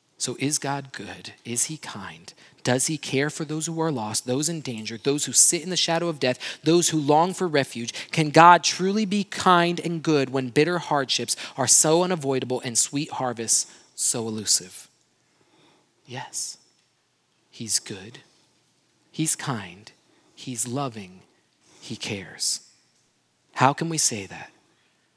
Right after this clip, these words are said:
Because every bitterness we've ever tasted was far better than what we deserved. And yet when we cried out from our trouble, God redeemed us. He delivered us out of our distress.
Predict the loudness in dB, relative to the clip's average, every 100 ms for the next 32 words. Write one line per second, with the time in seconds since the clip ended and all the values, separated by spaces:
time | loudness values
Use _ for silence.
0 | _ _ _ _ _ _ _ 0 0 6
1 | 4 4 2 2 2 0 0 2 0 4
2 | 2 2 -2 -2 -2 -4 -6 -4 -4 0
3 | 2 4 2 0 -2 -4 -4 -4 -4 -4
4 | -4 -6 -6 -8 -2 0 0 -4 -6 -8
5 | -6 -2 0 0 -2 -4 -8 -4 -4 -4
6 | -8 -8 -8 -14 -18 -20 _ 0 2 2
7 | -2 -4 -8 -6 -10 -8 -4 -2 -2 -8
8 | -8 -4 -4 -4 -4 -6 -6 -8 -8 -12
9 | -12 -8 -4 -4 -4 -2 2 2